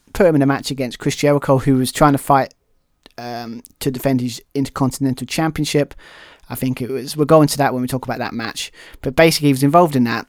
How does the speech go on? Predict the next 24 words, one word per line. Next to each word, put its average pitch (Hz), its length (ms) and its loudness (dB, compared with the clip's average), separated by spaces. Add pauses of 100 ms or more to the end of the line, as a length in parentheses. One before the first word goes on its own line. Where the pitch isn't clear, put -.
and 131 120 -4
he 135 60 -2
lost 139 320 -2
it. - 160 -8
But 123 140 -8
then 143 180 2
all 139 100 4
of 131 80 -2
a 131 60 -8
sudden, 127 360 -2
this, - 360 -4 (440)
uh, 113 260 -6 (120)
kind 143 360 -2
of, 135 180 -4
um, 131 540 -2 (480)
um, 113 300 -10
was 110 140 -14
it 117 80 -10
video 165 280 2
came 156 240 4
up 147 140 4
on 139 80 4
the 131 60 2
Titantron, 151 540 2